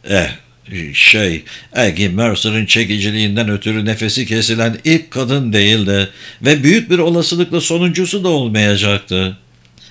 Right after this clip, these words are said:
Telefonun çalması kesildi. "Howard Small'un evini aradınız. Üzgünüm, şu anda burada olmadığım için telefonunuzu yanıtlayamıyorum.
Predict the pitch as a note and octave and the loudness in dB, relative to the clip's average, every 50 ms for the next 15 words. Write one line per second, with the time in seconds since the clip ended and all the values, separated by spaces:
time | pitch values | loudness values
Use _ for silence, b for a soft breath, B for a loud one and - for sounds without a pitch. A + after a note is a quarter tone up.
0 | B B B B B B - E3+ G3 G3+ F3 F3 G3 G3 G3+ F3+ - E3+ D#3+ E3+ | B B B B B B 0 2 2 2 2 2 0 0 0 0 0 0 0 0
1 | E3 D#3 D#3+ D3+ - F3 E3+ - C3+ A2+ F#2 F#2 F2 F2 E2+ E2 E2+ G2+ A2+ A#2 | 0 0 -2 -2 -2 -4 -2 -2 -2 -2 0 0 -2 -2 -2 -2 0 -2 -2 -2
2 | - b b b b b - G3 G3+ G3 G3+ F3+ - - F3+ F3+ F3 E3+ E3+ F3 | -4 b b b b b -2 0 2 2 2 0 0 -2 0 0 0 2 2 2
3 | F3+ E3+ A#2 - D#3+ D3+ D#3 D3+ D3+ D#3+ D3+ A#2+ A#2 A2+ G#2 A2+ G#2+ G#2+ G#2+ A#2 | 2 0 0 -2 -2 -2 -2 -2 -2 -2 -2 0 -2 -2 -2 -2 -2 -2 -2 -2
4 | - - b b b b b - A3 F#3+ F3+ F3 F#3 E3+ C3+ C#3 C3+ - - F3 | -4 -8 b b b b b 0 0 2 2 2 2 2 2 0 -2 -2 -2 0
5 | F3 E3+ E3 F3 F3 D#3+ E3+ E3+ E3+ D3+ E3 D#3+ F#3 F#3+ E3 C#3 A2 G#2+ A#2 A#2 | 0 0 0 0 0 0 0 0 0 0 0 0 0 0 0 0 -2 -2 -2 -2
6 | A2 A2+ A2 - C#3+ D3 C#3+ - D#3 D#3+ E3 D#3+ D#3+ D#3+ E3 D#3+ D3+ D3+ D#3+ D#3 | -2 -2 -2 -2 -2 -2 -2 -2 0 0 0 -2 -2 -4 -4 -4 -4 -4 -4 -2
7 | C#3 E3 E3 D#3 D3+ D3 D#3 D3+ D3+ D#3+ D#3+ F3+ G3+ F#3+ D#3+ C3+ A2+ A2 A2 G#2+ | -2 -2 -2 -2 -2 -2 -4 -4 -4 -2 0 0 0 0 0 0 0 0 0 -2
8 | A2 A2 | -2 -4